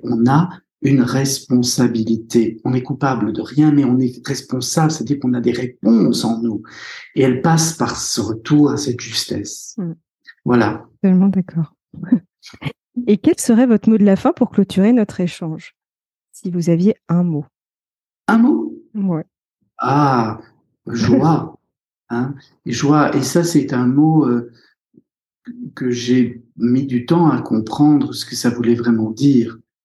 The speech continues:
Speaker 1: Parce que, euh, il y a encore dix ans, je pense pas que j'étais quelqu'un de joyeux.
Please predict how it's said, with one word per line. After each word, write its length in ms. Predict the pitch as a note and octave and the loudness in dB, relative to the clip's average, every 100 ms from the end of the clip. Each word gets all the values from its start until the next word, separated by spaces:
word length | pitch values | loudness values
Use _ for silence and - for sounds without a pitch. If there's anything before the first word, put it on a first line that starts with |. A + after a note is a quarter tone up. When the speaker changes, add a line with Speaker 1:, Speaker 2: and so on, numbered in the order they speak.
| _ | _
Speaker 1:
Parce 340 | - A#2 - A#2+ | -6 -4 -2 -2
que, 200 | - B2+ | 0 2
euh, 640 | B2 A#2+ B2 G#2+ G#2 - - - - - - - - | 2 2 -2 -4 -4 -6 -14 -16 -14 -14 -16 -20 -12
il 360 | A2+ A#2+ - | -10 -10 -4
y 20 | B2 | -2
a 40 | |
encore 340 | A2 B2+ A#2 A2+ | 0 0 -2 -2
dix 380 | A2+ C3 A#2+ | -4 -4 0
ans, 240 | B2+ D3 D#3+ | 2 4 4
je 120 | B2 A#2 - | 2 -2 -4
pense 400 | C3 B2+ - - | -6 -6 -8 -4
pas 160 | C#3+ C#3+ | 0 0
que 140 | B2+ | -2
j'étais 320 | A#2+ A2 A#2+ | -2 -2 -2
quelqu'un 360 | A#2+ G#2+ - B2+ | -2 -2 0 0
de 140 | A#2 | 2
joyeux. 720 | A2 A#2 A#2 A2+ G#2+ G#2 - | 0 2 2 2 0 -2 -6